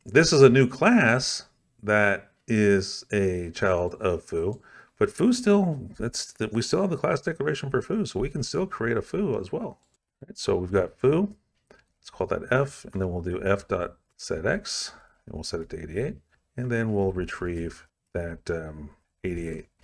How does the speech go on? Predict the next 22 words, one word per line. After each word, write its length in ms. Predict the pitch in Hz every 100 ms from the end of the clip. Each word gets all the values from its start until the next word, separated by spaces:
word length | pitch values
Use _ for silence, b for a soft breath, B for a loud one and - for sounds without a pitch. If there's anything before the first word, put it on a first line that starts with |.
| _ _
and 100 | 85
then 80 | 82
put 160 | - -
that 120 | 78
on 100 | 78
the 60 |
screen. 360 | - - - - _ _ _ _ _ _ _
So 160 | - 113
I 60 |
have 160 | 107 104
got 260 | 110 92 -
two 200 | - 196
classes, 800 | - 120 98 - 98 95 - - b b _
one 340 | 98 117 143 139
that's 200 | 123 -
based 400 | 110 110 - 107
off 340 | 98 98 -
of 340 | 95 92 87 - b b b -
the 160 | 104 98
other. 400 | 92 82 73 b b b -
So 400 | 117 107 101 95
this 420 | 107 127 -